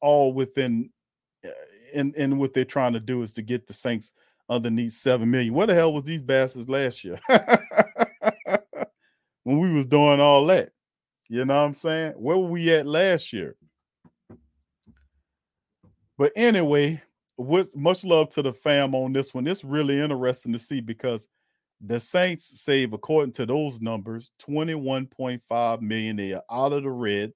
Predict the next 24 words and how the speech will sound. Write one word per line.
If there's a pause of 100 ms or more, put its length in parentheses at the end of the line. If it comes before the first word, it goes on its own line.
(100)
They're
in
the
black, (420)
and
they're
surplus
instead
of
an
overage.
They're
now
sur-, (180)
a
surplus (340)
of
twenty-one (100)
point (100)
five
million
by
using (360)
this